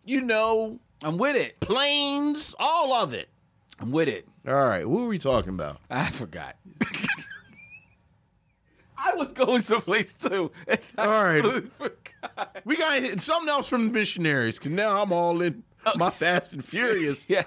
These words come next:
Speaker 1: mode.
Speaker 2: Oh, we were talking. All right, but, uh, I gotta read Markham Lee 'cause he,
Speaker 1: All
Speaker 2: he
Speaker 1: right.
Speaker 2: makes
Speaker 1: Hey,
Speaker 2: a
Speaker 1: what's
Speaker 2: good
Speaker 1: up,
Speaker 2: point.
Speaker 1: Markham?
Speaker 2: Be-, um, about Eddie Murphy and Mar-,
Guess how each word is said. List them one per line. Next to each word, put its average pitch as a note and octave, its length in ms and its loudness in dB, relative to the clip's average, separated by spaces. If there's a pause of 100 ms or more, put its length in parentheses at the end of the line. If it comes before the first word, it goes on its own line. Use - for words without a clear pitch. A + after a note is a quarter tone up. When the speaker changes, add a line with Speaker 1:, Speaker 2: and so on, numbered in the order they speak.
Speaker 1:
mode. D3 340 2
Speaker 2:
Oh, A3 400 2 (100)
we A3+ 180 0
were C#4 60 2
talking. C#4+ 340 0
All A#3 120 2
right, D3 240 2
but, F3 220 0
uh, G3 140 4
I F#3+ 40 4
gotta A#3+ 200 2
read G#3+ 200 2
Markham D#3+ 360 2
Lee A#2+ 120 4
'cause C#3 140 0
he, E3 80 2
Speaker 1:
All G3 140 2
Speaker 2:
he G3 40 2
Speaker 1:
right. F3 140 2
Speaker 2:
makes F#3+ 120 2
Speaker 1:
Hey, B3 40 2
Speaker 2:
a - 20 -2
Speaker 1:
what's A3 160 2
Speaker 2:
good B3+ 60 2
Speaker 1:
up, G#3 80 2
Speaker 2:
point. D#3+ 120 0
Speaker 1:
Markham? G#3+ 340 2 (680)
Speaker 2:
Be-, D#3+ 140 -2
um, D#3 400 2
about E3+ 380 0
Eddie D#3+ 180 2
Murphy D3 320 0
and C3+ 80 0
Mar-, C3+ 220 0